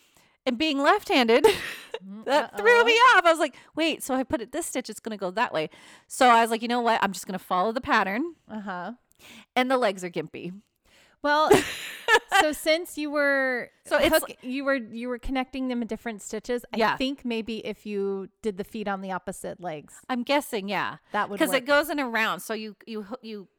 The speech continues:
Speaker 1: you know, find where that number stitches, and it tells you to do nine stitches and then nine crochet. Uh, it goes nine single crochets and then nine stitches. So you kind of go on the horse pa-, body,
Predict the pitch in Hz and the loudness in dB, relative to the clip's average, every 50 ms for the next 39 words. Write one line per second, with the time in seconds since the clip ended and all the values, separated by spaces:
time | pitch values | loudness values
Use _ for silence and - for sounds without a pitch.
0 | _ _ - 214 185 165 165 160 - - 247 233 247 269 285 294 269 233 214 214 | _ _ -14 -12 -10 -8 -8 -8 -4 0 2 4 4 4 4 4 4 4 4 4
1 | 160 - 185 190 180 214 220 202 185 - - - 233 226 - 196 170 170 170 123 | 2 2 0 -2 0 0 0 -2 -2 -2 -2 -4 -4 -2 -2 -2 -4 -2 -2 -2
2 | 170 180 170 180 - 196 170 175 185 170 170 165 170 165 165 170 160 156 160 175 | -2 -4 -4 -6 -2 -2 -2 -2 -2 -4 -6 -6 -6 -6 -6 -4 -4 -4 -6 -6
3 | - - - 165 - - 170 156 156 - 156 165 156 156 156 156 156 151 151 156 | -8 -6 -6 -6 -4 -4 -6 -6 -6 -6 -6 -6 -6 -6 -6 -6 -6 -6 -6 -6
4 | 156 156 156 - - - 143 156 - - 180 156 151 147 143 139 - - 160 147 | -6 -8 -10 -8 -6 -6 -6 -6 -8 -6 -6 -4 -4 -4 -6 -6 -4 -2 -4 -4
5 | 143 - - 165 156 - - 156 151 190 175 170 196 202 202 208 - 247 214 208 | -4 -6 -16 -20 -18 -14 -10 -4 -2 -2 -2 -2 -2 -4 -4 -4 -4 -4 -2 -2
6 | 196 - 190 170 - - 156 156 160 160 151 156 151 147 139 131 156 - - - | -2 -2 -4 -6 -4 -4 -4 -4 -4 -4 -6 -6 -6 -8 -8 -10 -10 -10 -4 -4
7 | 311 - - 160 104 - - - - 285 - _ - 196 202 196 185 - - 247 | -4 -4 -4 -10 -10 -10 -14 -18 -20 -20 -20 _ -10 -8 -8 -8 -8 -8 -6 -2
8 | 240 254 247 233 208 190 185 - 180 - 214 185 180 - - 175 190 240 247 254 | -2 0 2 0 0 -2 -4 -12 -6 -2 -2 -2 -2 -2 -2 -2 -2 -2 -2 -4
9 | 233 - - 190 208 185 180 - 226 208 190 196 - - - - - 156 - 180 | -6 -8 -8 -6 -6 -6 -4 -4 -6 -6 -6 -6 -8 -14 -18 -14 -14 -10 -4 -2
10 | 214 214 196 165 151 151 170 202 | 0 0 0 -2 -4 -10 -12 -12